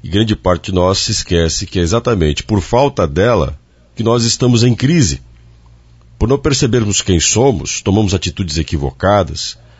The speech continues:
Por não lembrarmos o que já fizemos,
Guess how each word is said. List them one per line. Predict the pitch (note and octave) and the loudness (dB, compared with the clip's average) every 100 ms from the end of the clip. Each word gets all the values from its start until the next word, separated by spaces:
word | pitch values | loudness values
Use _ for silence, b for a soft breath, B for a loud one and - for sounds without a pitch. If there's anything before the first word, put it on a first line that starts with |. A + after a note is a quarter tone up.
| b b b | b b b
Por | - | 0
não | A#2+ | 2
lembrarmos | C#3 B2 G2 A#2+ A2 G2+ | 2 2 2 2 2 0
o | |
que | - | 0
já | F#2 F#2+ | 2 2
fizemos, | - D#2+ F#2+ C#3+ F2+ - - | 0 0 2 2 0 -2 -4